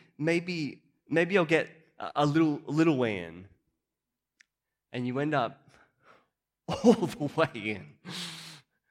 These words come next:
You ask a silly little request like, "Can I meet someone?" And they invite you all the way back in. You see, the freedom that God gives us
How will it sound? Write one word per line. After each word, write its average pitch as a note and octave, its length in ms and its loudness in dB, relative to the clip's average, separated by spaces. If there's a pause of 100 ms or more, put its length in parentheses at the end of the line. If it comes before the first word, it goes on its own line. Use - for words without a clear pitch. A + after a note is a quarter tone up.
(180)
You C3 140 -6
ask C#3 400 0
a - 80 -2
silly D3 300 -2
little B2+ 340 0
request B2+ 640 -6
like, A2+ 240 -2
"Can - 180 -6
I A2+ 80 0
meet A#2 240 -4
someone?" G2 420 -4
And G#2 180 -6
they G2+ 140 -6
invite G2+ 360 -8
you G2 140 -12
all G#2+ 220 -8
the G#2+ 100 -6
way F#2+ 340 -6
back E2+ 380 -12
in. F#2 320 -14 (2000)
You C3 60 -14
see, D3+ 140 -4
the C#3+ 100 -2
freedom F#2+ 840 -6 (1000)
that A#2 260 -4
God C3 240 -4
gives G2 260 -14
us - 220 -20